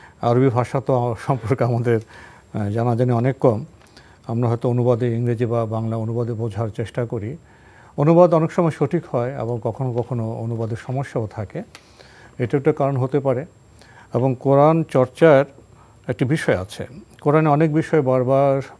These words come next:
পুনরুল্লেখ করা হয়েছে, অনেক শব্দ বারবার এসছে। যদি আমরা রীতিমতো প্রতিদিনই যদি কিছুটা সময় পবিত্র কোরআন অধ্যয়নে ব্যয় করি,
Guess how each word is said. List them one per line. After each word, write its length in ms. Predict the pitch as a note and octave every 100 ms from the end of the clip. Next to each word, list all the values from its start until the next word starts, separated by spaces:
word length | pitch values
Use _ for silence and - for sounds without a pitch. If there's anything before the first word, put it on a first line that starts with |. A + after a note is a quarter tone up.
| -
পুনরুল্লেখ 420 | C3 B2 C3+ D3
করা 280 | - B2+ A#2+
হয়েছে, 300 | A#2+ A#2+ B2
অনেক 240 | A#2+ B2
শব্দ 300 | - A#2+ A#2
বারবার 460 | A#2+ A2+ A2+ B2 A#2+
এসছে। 500 | C#3+ - - G2 - - - - - - -
যদি 160 | C#3 C3+
আমরা 500 | C3+ C#3 C3 C3 A#2+
রীতিমতো 420 | A#2+ C#3 B2+ B2+
প্রতিদিনই 540 | - C3 C#3+ D3 E3+ D#3+
যদি 540 | D3+ C3 B2 B2 B2 - -
কিছুটা 300 | B2 C3 B2
সময় 360 | - B2 A#2 G#2+
পবিত্র 320 | A2+ A2+ A#2
কোরআন 300 | B2 A#2 A2+
অধ্যয়নে 340 | G#2+ G#2 B2
ব্যয় 240 | G#2+ A2 A2
করি, 300 | D3 G#2